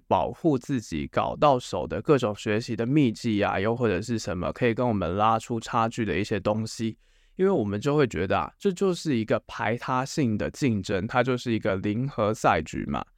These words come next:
但是撇开这些东西，我们在进入社会当中，其实就会发现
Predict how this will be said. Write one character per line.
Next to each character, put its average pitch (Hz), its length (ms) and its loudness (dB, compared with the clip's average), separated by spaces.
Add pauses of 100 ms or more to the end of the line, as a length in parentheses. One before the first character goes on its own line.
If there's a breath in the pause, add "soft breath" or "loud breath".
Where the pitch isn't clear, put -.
(340)
但 202 220 4
是 120 500 -2 (400)
撇 107 240 2
开 139 220 2
这 151 100 0
些 147 160 2
东 127 220 2
西， 117 200 0
我 98 140 0
们 107 100 -2
在 120 220 2
进 127 320 0
入 123 180 0
社 113 300 0
会 110 200 2
当 107 220 0
中， 113 200 -2
其 120 120 -6
实 120 120 -4
就 131 120 0
会 131 120 2
发 120 280 -2
现 120 320 -2